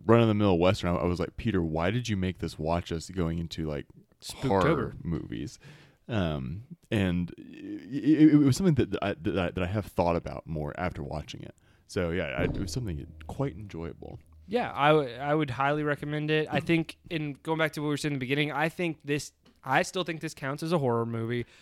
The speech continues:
Speaker 2: And I think, like Peter said, I think The Witch is a better analogy. I think w-, one of the differences, though, is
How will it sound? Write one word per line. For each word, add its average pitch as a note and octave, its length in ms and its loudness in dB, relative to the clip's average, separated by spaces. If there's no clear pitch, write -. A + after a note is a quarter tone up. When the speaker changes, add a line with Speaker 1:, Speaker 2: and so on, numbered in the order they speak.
Speaker 2:
And C#3+ 140 -2
I D3 80 0
think, F#3 500 -2
like D3 280 2
Peter G#3 260 0
said, B2+ 160 0
I B2+ 80 0
think D#3 180 -4
The C3+ 80 0
Witch C3+ 300 0
is B2+ 160 -4
a A#2+ 160 -2
better C3+ 200 2
analogy. B2+ 520 0
I D3+ 140 -6
think - 580 -8
w-, D3+ 280 -8
one D3+ 260 0
of D#3+ 60 -2
the C#3 100 0
differences, D#3 680 -4
though, A#2+ 400 -2
is B2 580 -6